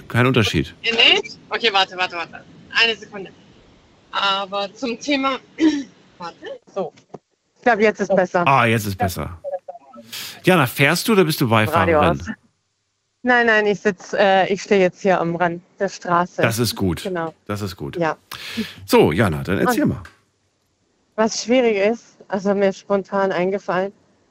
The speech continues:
Speaker 2: ähm, ich hatte es heute Abend mit einer Freundin davon, dass man, sobald man Eltern wird, einfach kein Handbuch mitbekommt. Und das Einzige, was man eigentlich so weiß, ist, dass man die Fehler der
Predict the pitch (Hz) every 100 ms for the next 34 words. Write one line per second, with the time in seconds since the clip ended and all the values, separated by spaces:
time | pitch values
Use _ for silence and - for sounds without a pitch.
0 | _ _ _ _ _ 190 185 180 185 180
1 | 175 208 190 - 196 180 180 196 190 -
2 | - 185 185 - 190 190 175 180 _ 180
3 | 208 185 175 196 175 180 180 _ _ _
4 | _ _ - 196 220 226 226 214 147 202
5 | 208 226 196 185 175 185 190 _ 202 175
6 | _ _ 214 196 196 190 _ 202 _ 185
7 | 170 185 - 180 202 _ _ _ _ _
8 | _ 208 214 220 202 254 240 226 214 214
9 | 226 202 196 233 220 - 196 185 190 233
10 | - 214 202 _ 196 208 190 190 208 208
11 | 196 175